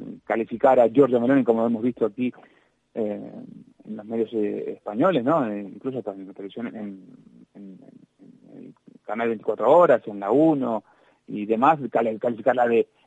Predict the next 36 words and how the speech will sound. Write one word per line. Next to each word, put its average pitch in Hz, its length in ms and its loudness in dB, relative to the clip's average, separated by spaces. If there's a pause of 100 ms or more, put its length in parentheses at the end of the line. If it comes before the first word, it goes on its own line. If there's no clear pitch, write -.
(100)
neofascista 117 1120 0
o 101 420 -2
que, 98 160 -4
que 101 120 -8
Europa 98 380 -2
está 123 120 -8
en 110 100 -8
peligro, 110 640 0
la 107 100 0
vuelta 110 280 2
a 104 40 0
Mussolini, 107 560 -4
bueno, 95 220 -8
bueno, 85 180 -16
para - 180 -20
eso 101 120 -20
es 101 80 -16
una 110 160 -6
tontería. 113 560 0
Giorgia 113 320 4
Meloni 113 360 0
es 110 80 0
la 110 100 4
presidenta 113 580 -2 (400)
de 127 80 4
un 127 200 4
grupo 131 360 6
político 123 680 4
en 113 180 -2
el 110 100 -6
Parlamento 120 420 0
Europeo 123 280 4
como 117 180 -2
conservadores 113 640 0
y 113 60 0
reformistas, 131 720 -2